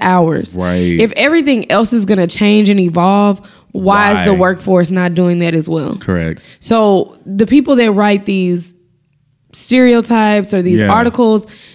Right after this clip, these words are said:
Speaker 1: they're wanting us to conform to things that were happening in the sixties, the seventies, eighties. Bruh, it's twenty seventeen. Get with it.
Speaker 2: Another thing is we,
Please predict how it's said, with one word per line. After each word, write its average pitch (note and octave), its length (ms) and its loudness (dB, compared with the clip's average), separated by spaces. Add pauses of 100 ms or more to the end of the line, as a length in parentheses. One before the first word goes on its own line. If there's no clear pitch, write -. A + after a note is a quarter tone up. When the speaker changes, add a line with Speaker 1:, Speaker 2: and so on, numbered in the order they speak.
(140)
Speaker 1:
they're A#3+ 360 2
wanting B3+ 340 0
us A#3 220 0
to A3 120 -2
conform A#3 840 -2
to G#3 220 -2
things A3 560 -2
that G#3 160 0
were G3 100 0
happening A3 500 0
in F3+ 100 0
the F3 100 0
sixties, G#3 520 -2
the F3 80 -6
seventies, G#3+ 540 -2
eighties. G3 360 -2 (360)
Bruh, A3+ 420 0
it's - 280 -2
twenty A#3+ 300 0
seventeen. G#3 920 -2 (460)
Get G#3 240 0 (140)
with G#4 200 4
it. B2+ 260 -4 (580)
Speaker 2:
Another D#3 420 2
thing F3 220 0
is E3 200 2
we, C#3+ 420 0